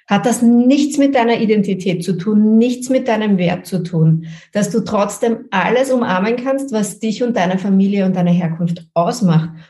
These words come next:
unabhängig davon, was andere sagen. Das heißt, mehr noch als ihnen zu sagen, und ja, ich gebe dir recht, es mag Situationen geben, da mag es wirklich die klügere Entscheidung sein, die Sprache zurückzuhalten.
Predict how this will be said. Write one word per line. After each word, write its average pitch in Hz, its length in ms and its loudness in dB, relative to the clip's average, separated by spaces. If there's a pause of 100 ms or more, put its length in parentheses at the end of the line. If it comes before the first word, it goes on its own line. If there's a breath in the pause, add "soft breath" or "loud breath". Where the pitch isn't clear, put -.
(200 loud breath)
unabhängig 220 640 2
davon, 180 340 0
was 170 140 2
andere 156 380 0
sagen. 151 540 -6 (280 loud breath)
Das 196 160 -2
heißt, 220 240 0
mehr 220 500 4
noch 269 200 0
als 208 220 -2
ihnen 214 260 -2
zu 220 100 -4
sagen, 214 380 -2
und 202 160 2
ja, 190 260 2
ich 202 140 -6
gebe 196 240 0
dir 196 180 2
recht, 220 160 -2
es 220 140 -4
mag 190 220 -2
Situationen 202 600 -2
geben, 190 260 0
da 220 120 0
mag 190 200 2
es 185 160 0
wirklich 240 320 0
die 185 160 -4
klügere 226 680 2
Entscheidung 165 560 0
sein, 175 380 0 (240 loud breath)
die 214 80 2
Sprache 190 420 0
zurückzuhalten. 214 1120 0